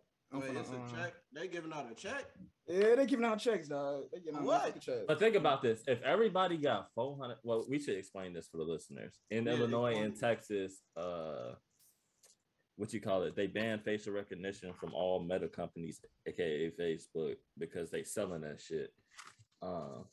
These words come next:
Speaker 3: so they had to pay out a lawsuit in Illinois of, like, four hundred dollars to every motherfucker that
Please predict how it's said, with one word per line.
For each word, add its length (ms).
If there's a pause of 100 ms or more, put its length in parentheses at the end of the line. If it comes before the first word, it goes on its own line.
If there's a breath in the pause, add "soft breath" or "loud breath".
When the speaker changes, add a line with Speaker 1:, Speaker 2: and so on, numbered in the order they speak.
(560)
Speaker 3:
so 280
they 120
had 180
to 60
pay 260
out 160
a 140
lawsuit 420
in 100 (120)
Illinois 420
of, 100
like, 240
four 160
hundred 220
dollars 320
to 180
every 200
motherfucker 600
that 200